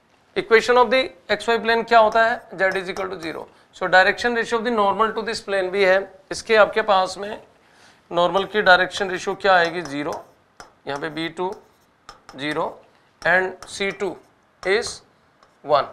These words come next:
So अगर अपने पास में line और एक्स वाई plane की जो direction ratios हैं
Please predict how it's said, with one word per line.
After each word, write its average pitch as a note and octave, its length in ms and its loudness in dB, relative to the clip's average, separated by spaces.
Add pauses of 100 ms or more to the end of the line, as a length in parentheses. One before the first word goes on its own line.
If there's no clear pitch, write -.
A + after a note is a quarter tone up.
(840)
So G#3 140 -4
अगर G3 240 6
अपने B3 260 0
पास G#3+ 360 4
में A3+ 340 2 (500)
line F#3 440 6
और A3+ 300 6 (920)
एक्स F#3+ 200 -2
वाई A3 120 2
plane A3 240 0
की A3 180 -6 (280)
जो F#3 100 -2
direction F#3+ 480 0
ratios G3 400 -2
हैं G3+ 100 0